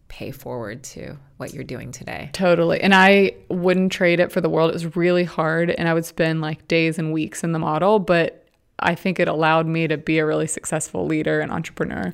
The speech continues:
Speaker 1: Right. So business plan is almost like your roadmap. Um, so if you look back at that initial, um, business plan, did you stick pretty closely to it? Did, did it alter as you were kind of learning new things, or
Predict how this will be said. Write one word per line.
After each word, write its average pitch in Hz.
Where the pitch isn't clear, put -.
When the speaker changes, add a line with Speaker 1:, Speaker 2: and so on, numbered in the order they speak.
Speaker 1:
Right. 160
So 220
business 220
plan 175
is 160
almost 151
like 147
your 139
roadmap. 131
Um, 156
so -
if 156
you 180
look 185
back 160
at 156
that 151
initial, 147
um, 139
business 143
plan, 127
did 170
you 185
stick 185
pretty 185
closely 196
to 320
it? 359
Did, 165
did 165
it 156
alter 180
as 156
you 156
were 156
kind 156
of 151
learning 151
new 151
things, 233
or 156